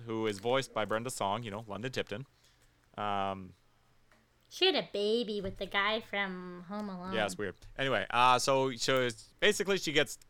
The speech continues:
Speaker 1: shipped, or she, her and her friends, like, open this, like, case thing, and they get sent to this frog world. That's, you know, this is,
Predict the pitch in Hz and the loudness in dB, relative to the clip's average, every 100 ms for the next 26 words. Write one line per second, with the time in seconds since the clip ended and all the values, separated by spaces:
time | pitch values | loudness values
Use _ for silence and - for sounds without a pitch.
0 | - - - 175 - - - - 131 123 | -12 -2 2 2 2 -8 -6 0 0 0
1 | 127 117 101 - _ _ - 165 196 170 | -2 -2 -6 -18 _ _ -4 2 2 4
2 | 151 147 127 117 123 123 110 110 98 - | 2 2 0 0 -2 -4 -2 -2 -2 -4
3 | - 123 - 117 117 110 104 101 101 98 | -2 -2 0 2 2 0 -2 -2 -4 -8
4 | 95 90 107 101 120 - - 120 113 - | -12 -4 -4 -2 -2 0 2 0 -2 -8
5 | 117 104 98 95 92 - - - - - | -6 -4 -6 -8 -12 -20 -20 -20 -20 -14
6 | 113 - - 147 156 165 131 110 90 87 | -8 -8 0 8 10 10 8 0 -4 -6
7 | 101 - - 104 - 95 87 85 - 104 | -10 -10 -10 -10 -10 -12 -12 -12 -14 -12
8 | 98 | -12